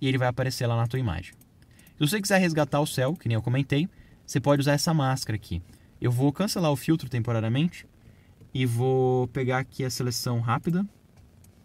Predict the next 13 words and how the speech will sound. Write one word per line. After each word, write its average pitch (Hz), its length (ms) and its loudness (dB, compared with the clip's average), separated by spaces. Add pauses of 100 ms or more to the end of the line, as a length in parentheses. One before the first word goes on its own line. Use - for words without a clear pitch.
(420)
Fazer 127 140 -4
uma 123 120 2
seleção 120 340 0
assim 117 200 -2
em 120 40 0
volta 113 260 0
do 107 60 -2
foguete, 123 480 -4 (540)
de 120 60 -4
maneira 110 280 2
rápida. 175 400 -2 (1500)
Vou 139 260 4
agora 123 840 4